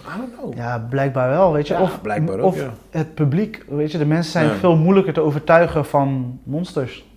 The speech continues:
Speaker 2: Of, ja, ik weet het niet, hoor.
Speaker 1: Ja, ik weet het ook niet. Maar Underworld, eh, ja, ik, vanaf deel één was ik al geen fan.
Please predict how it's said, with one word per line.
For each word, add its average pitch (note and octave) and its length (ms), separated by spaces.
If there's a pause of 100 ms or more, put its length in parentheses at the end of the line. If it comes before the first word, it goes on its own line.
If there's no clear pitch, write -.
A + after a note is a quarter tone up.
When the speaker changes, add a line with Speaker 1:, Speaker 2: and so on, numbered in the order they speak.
(120)
Speaker 2:
Of, - 480
ja, D3+ 160
ik C#3+ 100
weet F#3 140
het A#3 100
niet, D#3 140
hoor. E3 140
Speaker 1:
Ja, G2 200
ik G2+ 120
weet G2+ 140
het G2+ 160
ook A2 120
niet. G#2 220
Maar C3 280
Underworld, E3+ 580
eh, B2+ 180
ja, A#2+ 340
ik, D#3 240
vanaf D3+ 420
deel C3+ 220
één C#3 200
was C3+ 160
ik B2+ 100
al A#2+ 100
geen A2+ 200
fan. G2 220